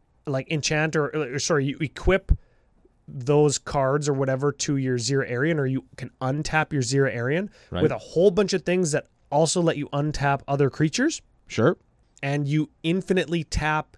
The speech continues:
Speaker 1: your Zero Arian to make your opponent draw a card.
Speaker 2: Oh, wow.
Speaker 1: And, uh, I'll just give these a read. So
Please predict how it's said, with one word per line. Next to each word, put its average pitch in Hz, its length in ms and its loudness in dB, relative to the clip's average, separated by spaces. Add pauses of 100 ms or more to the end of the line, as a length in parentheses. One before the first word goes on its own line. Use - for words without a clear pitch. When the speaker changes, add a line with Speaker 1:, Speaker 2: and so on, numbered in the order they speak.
Speaker 1:
your 139 200 0
Zero 139 360 2
Arian 135 440 0 (200)
to 143 240 -2 (220)
make 135 320 -2
your 160 120 4
opponent 127 600 -2
draw 123 400 2
a 110 40 -6
card. 104 440 -4 (420)
Speaker 2:
Oh, 165 120 2
wow. 120 480 -2 (300)
Speaker 1:
And, 117 400 -6 (140)
uh, 127 160 -4
I'll 135 180 0
just 147 220 -2
give 185 140 0
these 180 160 0
a 170 40 2
read. 156 160 2
So - 80 -4